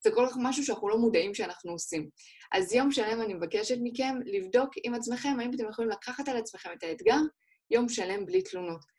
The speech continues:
לשים לב שאתם לא מתלוננים, וגם אם הסביבה מתלוננת, לשים לב שזה לא, אה, אה, נכנס אליכם עמוק מדי, ולשים לב, "אה, אוקיי, גם פה, אה, זה תלונה,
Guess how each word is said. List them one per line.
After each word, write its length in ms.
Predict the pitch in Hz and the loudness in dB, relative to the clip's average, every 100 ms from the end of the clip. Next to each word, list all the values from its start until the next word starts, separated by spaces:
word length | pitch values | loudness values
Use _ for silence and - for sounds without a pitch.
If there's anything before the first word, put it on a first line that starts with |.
| _ - | _ -4
לשים 360 | 196 - 233 | -4 2 4
לב 100 | 220 | 4
שאתם 200 | 220 220 | 2 0
לא 120 | 202 202 | 0 -4
מתלוננים, 560 | 202 190 190 185 185 | -4 -6 -4 -4 -4
וגם 220 | 170 190 202 | -2 -2 -2
אם 80 | 196 | -6
הסביבה 300 | 190 170 185 202 | -6 -2 -2 0
מתלוננת, 640 | 226 233 233 233 226 226 | -2 -2 -2 -2 -4 -4
לשים 380 | 202 190 214 214 | -4 -2 -2 0
לב 280 | 208 214 190 _ _ _ _ | 0 0 -2 _ _ _ _
שזה 540 | - 226 214 - 208 | 4 6 6 4 4
לא, 300 | 208 208 208 202 | 6 4 2 2
אה, 280 | 214 202 202 | 4 4 4
אה, 220 | - 202 196 | 2 0 -2
נכנס 380 | 202 240 240 | -2 0 2
אליכם 220 | 233 226 226 | 2 0 -2
עמוק 380 | 208 208 202 - | -4 -4 -4 -4
מדי, 360 | 202 196 190 180 | 0 4 4 4
ולשים 360 | 190 196 208 208 | 0 0 -2 -2
לב, 160 | 196 | 0
"אה, 140 | - 202 | 2 2
אוקיי, 260 | 196 202 | 2 0
גם 200 | 190 196 190 | 0 -2 0
פה, 160 | 190 190 - _ _ - | -4 -4 -10 _ _ -2
אה, 220 | 185 180 | 2 2
זה 180 | 180 190 | 2 2
תלונה, 520 | 190 196 190 214 226 | 0 -2 -2 2 4